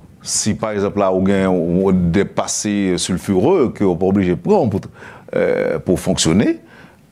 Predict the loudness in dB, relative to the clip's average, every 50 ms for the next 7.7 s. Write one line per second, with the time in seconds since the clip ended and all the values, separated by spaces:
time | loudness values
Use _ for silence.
0 | -20 -20 _ _ -20 _ _ 0 2 4 4 4 2 2 -2 -6 -10 -16 -20 _
1 | _ _ -20 -20 _ -20 -20 -20 _ _ -20 _ -6 -2 0 0 2 2 4 4
2 | 4 4 4 4 4 4 4 4 2 2 2 2 2 2 2 0 0 0 0 2
3 | 2 2 2 2 2 2 2 2 2 2 2 2 2 2 0 0 2 2 0 0
4 | 0 0 -2 0 0 -2 -2 -2 -4 -8 -8 -8 -4 -2 0 0 0 2 2 2
5 | 2 2 2 0 -2 -6 -10 -18 -20 -20 -20 -20 -14 -6 -4 -4 -4 -2 -4 -6
6 | -4 -6 -8 -6 -4 -2 -2 0 -2 -2 -2 -2 -2 -4 -4 -4 -4 -4 -4 -4
7 | -2 -2 -4 -2 -2 -4 -6 -2 -2 -2 0 -2 -2 -4